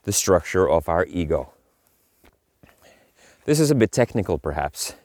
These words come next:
but what I want you to get is that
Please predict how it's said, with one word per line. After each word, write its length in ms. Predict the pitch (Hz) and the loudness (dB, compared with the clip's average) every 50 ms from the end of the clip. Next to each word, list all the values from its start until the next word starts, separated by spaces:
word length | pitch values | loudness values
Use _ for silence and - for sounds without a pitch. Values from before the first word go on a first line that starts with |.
| _ _ _ - - - - _ _ _ _ _ _ _ _ | _ _ _ -20 -20 -20 -20 _ _ _ _ _ _ _ _
but 240 | - 107 104 - - - _ _ _ _ _ _ _ _ _ _ | 2 4 4 4 2 -6 _ _ _ _ _ _ _ _ _ _
what 160 | - 117 131 | 2 6 8
I 40 | 139 | 8
want 180 | 139 151 160 143 | 8 8 6 4
you 60 | 123 | 2
to 80 | 107 101 | 0 2
get 260 | 87 107 95 87 - | 2 2 2 2 0
is 240 | 110 85 80 - - | -2 -2 -2 -4 0
that 440 | - 92 85 80 - - - - | 2 2 2 2 -2 -6 -12 -14